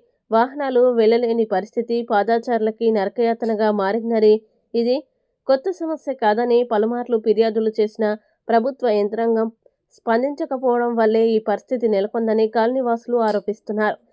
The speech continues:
డ్రైనేజీ నీటి వల్ల దోమల బెడద, సంక్రమణ వ్యాధుల ప్రమాదం, పిల్లలు, వృద్ధులు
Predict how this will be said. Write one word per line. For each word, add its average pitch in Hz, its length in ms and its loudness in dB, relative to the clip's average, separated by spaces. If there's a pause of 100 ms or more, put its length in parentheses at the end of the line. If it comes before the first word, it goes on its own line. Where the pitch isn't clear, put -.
(300)
డ్రైనేజీ 214 500 2
నీటి 214 260 0
వల్ల 220 320 2
దోమల 226 340 0
బెడద, 220 420 2 (440)
సంక్రమణ 277 600 -2
వ్యాధుల 240 400 0
ప్రమాదం, 233 520 0 (580)
పిల్లలు, 254 460 0 (180)
వృద్ధులు 233 440 2